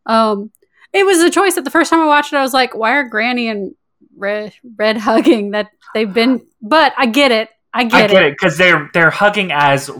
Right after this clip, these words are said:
Speaker 2: "Wow, we know each other."
Speaker 1: Yeah.
Speaker 2: Also, congratulations to, um, actress, uh,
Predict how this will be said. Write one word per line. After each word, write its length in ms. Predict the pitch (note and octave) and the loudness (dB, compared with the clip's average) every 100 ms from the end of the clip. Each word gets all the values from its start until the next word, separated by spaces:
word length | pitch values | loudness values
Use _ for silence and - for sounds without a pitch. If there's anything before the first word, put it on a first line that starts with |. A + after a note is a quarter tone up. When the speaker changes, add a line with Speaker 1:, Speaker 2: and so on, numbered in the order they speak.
| - | 0
Speaker 2:
"Wow, 280 | C3 B2+ | 2 4
we 160 | B2 A2+ | 2 -4
know 280 | A2 A2+ A2+ | -2 0 0
each 200 | A2+ - | -2 -2
other." 360 | G#2+ - - - C4+ | -2 -2 -12 -10 -2
Speaker 1:
Yeah. 360 | B3+ G#3+ F#3+ G#3+ _ - - _ _ - | 0 0 -4 -12 _ -18 -18 _ _ 2
Speaker 2:
Also, 360 | D#3 - D#3 | 2 2 0
congratulations 1120 | - D#3 C3+ B2+ B2 A2+ A#2 - B2+ A#2 - | 0 -4 0 0 0 -4 -4 -4 -8 -8 -10
to, 680 | - - A#2 A2 G#2+ G#2+ A2+ - | -10 -6 -6 -6 -8 -8 -8 -2
um, 340 | A2+ G#2+ A2+ | 0 0 -2
actress, 640 | A#2+ A#2 - A#2 A2 G#2+ - | -8 -12 -6 -4 -4 -6 -8
uh, 560 | A#2 A2+ G#2+ G#2+ G#2+ | -4 -2 0 0 -2